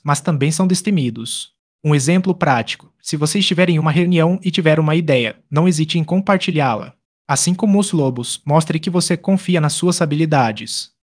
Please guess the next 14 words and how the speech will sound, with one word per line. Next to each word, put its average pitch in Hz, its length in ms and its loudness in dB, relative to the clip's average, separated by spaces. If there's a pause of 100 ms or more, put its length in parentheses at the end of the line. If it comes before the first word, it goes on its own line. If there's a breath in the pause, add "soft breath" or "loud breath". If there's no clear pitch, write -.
Isso 156 220 -4
pode 190 260 0
inspirar 196 340 0
outros 139 360 -2
a 175 40 2
fazerem 180 400 2
o 185 60 4
mesmo 143 460 -2
e 180 100 -4
criar 185 300 0
um 202 100 2
ambiente 151 400 0
mais 180 260 2
colaborativo. 151 920 -2